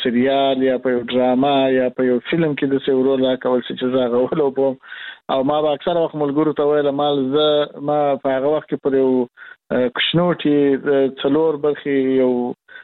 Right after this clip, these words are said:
اه، ډراما باندې کار کړی و، یو سیریز رقمه، چې مال په دغه کې د درې وړونو چې په هغه کې یو زه یم چې وړوند یم، د دې کرکټر زه ولوبوم. خو متاسفانه چې تر پایه پورې هغه کار موږ ونه کړی سوی. او د دې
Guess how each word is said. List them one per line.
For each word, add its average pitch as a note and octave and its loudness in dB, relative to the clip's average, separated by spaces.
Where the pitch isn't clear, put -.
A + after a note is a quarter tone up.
اه، A#2+ 0
ډراما C3 2
باندې C3+ -2
کار C#3+ -2
کړی D3 2
و، C#3 2
یو B2+ 2
سیریز B2 0
رقمه، C#3 -2
چې C3+ -4
مال C#3 2
په B2+ -4
دغه C#3 0
کې C#3 0
د A#2+ -2
درې C#3+ 2
وړونو C#3 0
چې - -8
په C3 0
هغه B2+ 0
کې C#3 -8
یو C3+ 2
زه B2+ -2
یم C3 0
چې - -4
وړوند C3+ 2
یم، C3+ 0
د A#2+ 0
دې C3 2
کرکټر B2+ -2
زه B2+ 2
ولوبوم. B2+ 0
خو C3 -4
متاسفانه C#3 -2
چې - -8
تر C3 0
پایه C3+ -2
پورې C3 0
هغه A#2+ 0
کار B2+ -2
موږ B2 -2
ونه C3 0
کړی C#3 0
سوی. C3+ 2
او B2 0
د C3 -2
دې D#3+ 2